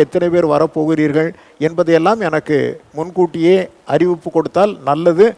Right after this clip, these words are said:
அவர்களுக்கான உணவு வகைகள், மற்ற காரியங்களை எல்லாம், ஆ,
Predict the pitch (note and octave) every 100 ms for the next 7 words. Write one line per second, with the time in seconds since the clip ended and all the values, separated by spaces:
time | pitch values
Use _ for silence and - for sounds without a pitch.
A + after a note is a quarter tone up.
0 | - _ - C#3+ D#3 D#3+ D#3+ D#3+ D3+ D3
1 | D#3 E3 E3 D3+ C#3 D3 D#3+ D3 C3 D3
2 | D3 D#3 D#3+ D#3 D3+ D3+ D#3+ G3 - _
3 | - - - C3+